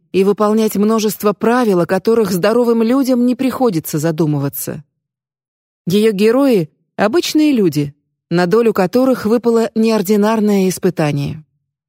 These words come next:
Они рассказывают свои очень личные истории, как поняли, что больны, как смогли принять это знание и жить дальше. Каждый из героев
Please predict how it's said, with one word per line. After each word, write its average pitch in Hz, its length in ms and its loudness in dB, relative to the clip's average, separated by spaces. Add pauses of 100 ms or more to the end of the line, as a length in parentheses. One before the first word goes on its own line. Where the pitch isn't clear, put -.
(120)
Они 180 260 0
рассказывают 208 640 0
свои 208 420 0 (240)
очень 226 340 -2
личные 214 600 -2
истории, 143 580 -4 (360)
как 247 300 -4
поняли, 226 320 2
что 208 200 -2
больны, 160 520 0 (420)
как 214 200 -4
смогли 220 380 0
принять 214 440 0
это 185 180 0
знание 190 680 -2
и 190 100 2
жить 175 300 -2
дальше. 156 500 -4 (640)
Каждый 175 380 0
из 165 120 0
героев 180 520 0